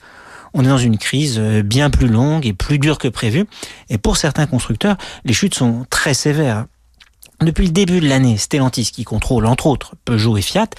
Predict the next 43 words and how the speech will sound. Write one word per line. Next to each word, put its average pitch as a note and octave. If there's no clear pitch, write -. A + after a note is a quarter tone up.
affiche -
un B2+
joli C3+
moins D3+
vingt-deux B2+
pour -
cent. C#4
Euh, A#2
le B2+
groupe C#3+
Volkswagen C3
fait A#2
aussi C3+
mal. A3
Et -
le G#2+
tandem C3+
Renault-Dacia C3
s'en B2
tire A2
à G3
peine C3+
mieux, C#3
à B2+
moins C#3
quinze C3+
pour -
cent. A2
Euh, B3
les F#3+
seuls D3+
qui -
surnagent, A2
ce -
sont B2
les A2+
Coréens A2+
Hyundai, C3
Kia E3
et A3
Tesla, D3+
même A#3
si, E3+